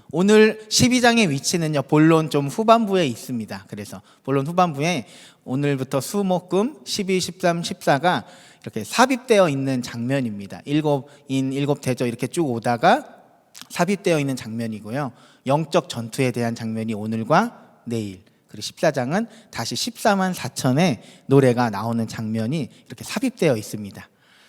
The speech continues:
네, 그 위치를 기억하시면서 잘 따라오시기 바랍니다.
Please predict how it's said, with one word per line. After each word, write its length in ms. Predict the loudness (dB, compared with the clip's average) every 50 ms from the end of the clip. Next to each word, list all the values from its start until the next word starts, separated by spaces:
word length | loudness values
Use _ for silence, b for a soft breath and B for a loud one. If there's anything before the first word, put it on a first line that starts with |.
| b b b
네, 140 | -16 -16 -16 -6
그 100 | -4 -2 0
위치를 480 | 0 -2 0 0 0 2 2 2 0 -2
기억하시면서 960 | -2 -4 -4 -2 -2 -6 -6 -4 -4 -6 -6 -6 -2 0 0 0 0 -6 -12 -20
잘 240 | -16 -14 -12 -12 -8
따라오시기 600 | 2 4 6 6 6 6 4 2 0 -6 -6 -6
바랍니다. 580 | -6 -6 -8 -8 -8 -8 -10 -12 -12 -14 -14